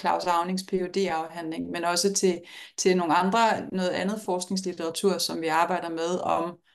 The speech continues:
modellering. Altså, hvor, hvor at der i modellerne og i modelleringen, der ligger der jo også altid den her bevidsthed om, at, at vi, øhm, at vores for-, vores viden forandrer sig. Altså,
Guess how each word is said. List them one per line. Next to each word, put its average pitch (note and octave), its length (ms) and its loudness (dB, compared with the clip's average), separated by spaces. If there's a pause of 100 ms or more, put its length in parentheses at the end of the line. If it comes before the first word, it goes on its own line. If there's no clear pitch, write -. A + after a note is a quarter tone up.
(140)
modellering. F3 640 2 (380)
Altså, F#3 280 4
hvor, G3+ 400 2
hvor F#3+ 380 2
at F#3 120 -2
der F#3+ 140 4 (100)
i A#3 80 0
modellerne G#3 720 -2
og E3+ 100 -2
i F3+ 60 -4
modelleringen, F#3 720 -2
der F#3+ 140 0
ligger A3 240 2
der G#3 240 2
jo F#3 80 -2
også G3 280 2
altid A3 360 -2
den G3 160 0
her F#3+ 420 -2 (200)
bevidsthed G#3+ 800 0
om, G3 320 0 (100)
at, - 440 -6
at F3+ 280 -2
vi, F3 360 -2 (120)
øhm, E3 500 -2 (640)
at G3 200 4
vores G3 340 6
for-, - 380 4
vores F#3+ 240 2
viden G3 220 2
forandrer C4 560 0
sig. - 260 -4 (260)
Altså, F#3+ 260 2